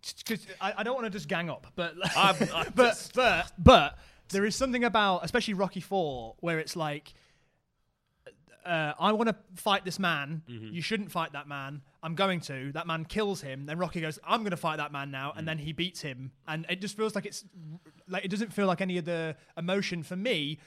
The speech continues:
Speaker 3: Mm.
Speaker 1: lands the way that maybe it was intended to, or, or,
Speaker 3: Mm.
Speaker 1: or the way that they thought about it, because it does feel a little bit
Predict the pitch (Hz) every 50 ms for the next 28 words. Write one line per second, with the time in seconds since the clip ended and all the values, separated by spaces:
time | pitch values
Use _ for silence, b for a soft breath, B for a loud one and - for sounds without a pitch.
0 | b b 104 104 95 90 87 160 156 160 175 180 185 196 196 185 175 165 160 160
1 | 147 - - 170 160 165 156 156 147 160 156 160 160 160 151 151 151 151 151 139
2 | 151 151 - - 190 185 175 165 156 - 151 139 135 139 135 131 139 135 - -
3 | 135 131 131 127 131 - 143 139 139 139 147 156 160 165 151 151 143 - - 185
4 | 175 160 147 139 139 131 135 - - 147 139 135 - b b b b b b _
5 | - - 170 - 180 156 185 170 185 208 202 - 190 175 170 160 160 147 147 151
6 | 147 - _